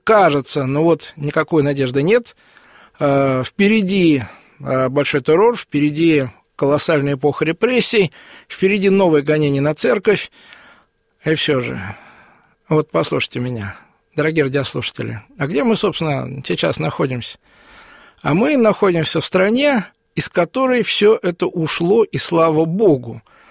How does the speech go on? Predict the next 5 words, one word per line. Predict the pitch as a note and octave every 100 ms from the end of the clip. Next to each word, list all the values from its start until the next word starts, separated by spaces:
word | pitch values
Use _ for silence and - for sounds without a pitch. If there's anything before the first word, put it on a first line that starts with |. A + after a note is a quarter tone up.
| _ -
И, | C#3+
значит, | E3+ F#3+ D#3+ C#3+
Господь | D3 D3 - B3 D4+ - - _ - -
Россию | D3 C#3 - G#3+ G#3
управил. | F3 D3+ E3 D#3+ C#3 A#2 A2+